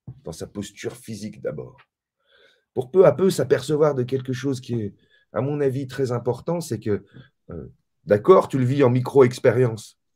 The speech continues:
que ce soit parce que, ok, tu t'es arrêté, parce que tu as été dans ta pratique martiale,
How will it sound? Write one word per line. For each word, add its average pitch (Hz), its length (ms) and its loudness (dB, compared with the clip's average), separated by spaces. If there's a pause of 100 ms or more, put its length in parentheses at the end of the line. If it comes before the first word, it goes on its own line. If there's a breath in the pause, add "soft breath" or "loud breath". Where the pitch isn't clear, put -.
(280)
que 113 100 -4
ce 117 160 -4
soit 135 500 6 (180 loud breath)
parce - 140 -12
que, 127 100 -6
ok, 127 260 -4
tu 123 160 -14
t'es 135 80 4
arrêté, 127 560 2
parce 127 160 -4
que 127 100 -8
tu 127 100 -2
as 123 60 6
été 123 480 -4 (240 loud breath)
dans 107 80 -6
ta 123 140 4
pratique 123 420 -8
martiale, 143 720 2